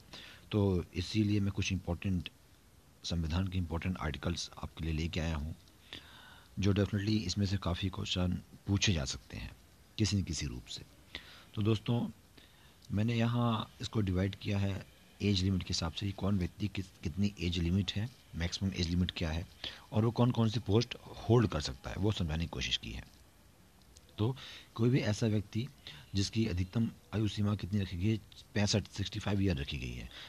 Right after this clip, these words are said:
तो वो सिक्सटी फ़ाइव ईयर के पहले क्या-क्या बन सकता है, तो आर्टिकल एक सौ चौबीस में दिया हुआ है, मतलब संविधान के आर्टिकल एक सौ चौबीस में दिया हुआ है, वो क्या बन सकता है, सुप्रीम कोर्ट of इंडिया का जज बन सकता है।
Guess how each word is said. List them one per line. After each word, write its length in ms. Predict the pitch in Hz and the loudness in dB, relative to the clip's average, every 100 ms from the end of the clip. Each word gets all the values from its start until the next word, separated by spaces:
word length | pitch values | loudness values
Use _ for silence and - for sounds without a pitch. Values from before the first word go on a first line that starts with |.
| - - | -8 -2
तो 60 | |
वो 420 | 90 110 139 - - - | 2 6 6 4 -2 -12
सिक्सटी 280 | - 104 123 | -4 -2 0
फ़ाइव 260 | 120 120 117 | 2 4 4
ईयर 120 | 110 | 2
के 80 | 107 | 0
पहले 300 | 95 101 104 | 0 2 2
क्या-क्या 320 | 101 98 101 | 2 2 2
बन 120 | 82 | 2
सकता 300 | 71 71 71 | -4 -8 -4
है, 180 | 87 127 - - - - | -2 -2 -4 -14 -10 -6
तो 60 | |
आर्टिकल 440 | - 196 202 131 117 | 0 0 2 0 0
एक 120 | 98 | -2
सौ 80 | 113 | -2
चौबीस 360 | - 92 110 | 0 2 2
में 100 | 117 | 2
दिया 120 | 104 | 4
हुआ 300 | 104 98 98 | 4 2 0
है, 80 | 95 | 0
मतलब 240 | 101 92 95 | -2 -4 -4
संविधान 400 | 92 87 87 113 | 0 2 2 0
के 100 | - | -2
आर्टिकल 400 | 85 - 110 139 | -4 -2 -2 -2
एक 120 | 87 | -4
सौ 60 | |
चौबीस 340 | 90 - 92 98 | -4 -2 -2 -2
में 60 | |
दिया 140 | 85 82 | -2 0
हुआ 180 | 82 87 | 0 0
है, 60 | |
वो 100 | 95 | -2
क्या 180 | 92 92 | -2 -2
बन 140 | 90 | -2
सकता 220 | 85 78 98 | -2 -4 -4
है, 60 | |
सुप्रीम 320 | 104 78 98 | -4 -2 -2
कोर्ट 200 | 90 92 | 0 -2
of 180 | 90 87 | -2 -2
इंडिया 220 | 80 78 | -4 -4
का 240 | 76 113 165 - - - - - 80 | -4 -4 -4 -8 -18 -18 -20 -10 -6
जज 320 | 78 120 104 | 2 4 4
बन 180 | 78 67 | 2 -4
सकता 280 | 67 - | -8 -10
है। 180 | - - | -10 -10